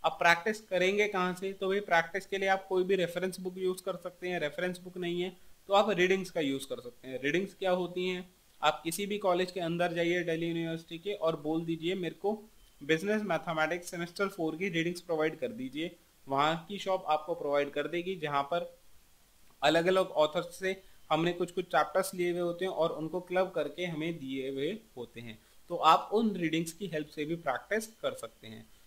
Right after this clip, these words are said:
तो ये आपके total sources हो गए जहाँ से आप प्रैक्टिस कर सकते हैं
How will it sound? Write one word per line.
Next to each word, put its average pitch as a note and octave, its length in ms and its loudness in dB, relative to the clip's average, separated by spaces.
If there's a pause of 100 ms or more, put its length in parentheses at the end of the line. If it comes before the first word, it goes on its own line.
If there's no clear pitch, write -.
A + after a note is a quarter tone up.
(120)
तो E3 40 2
ये D#3+ 220 4
आपके F3 440 6
total F#3 340 -4
sources F3+ 460 -4
हो F3+ 120 0
गए F#3 120 0
जहाँ E3 200 0
से F3 100 -2
आप E3 100 2
प्रैक्टिस D#3 460 -4
कर E3 180 -2
सकते F#3+ 380 -4
हैं G3 280 -2